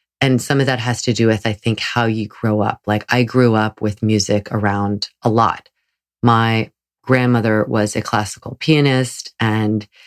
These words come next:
whenever she was visiting, she was playing the piano for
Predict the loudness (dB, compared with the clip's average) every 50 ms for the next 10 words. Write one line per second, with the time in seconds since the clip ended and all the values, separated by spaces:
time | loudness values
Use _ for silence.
0 | _ -20 _ _ _ _ _ _ _ -2 2 4 4 4 4 2 0 -2 -2 -4
1 | -2 0 0 0 0 0 0 0 0 2 0 0 2 2 0 0 -2 -4 -6 -6
2 | -2 2 2 2 2 2 -2 _ _ _ _ _ -10 -2 0 0 2 2 2 0
3 | 0 -2 -4 -4 -2 -2 0 0 -2 -4 -6 -10 -18 -20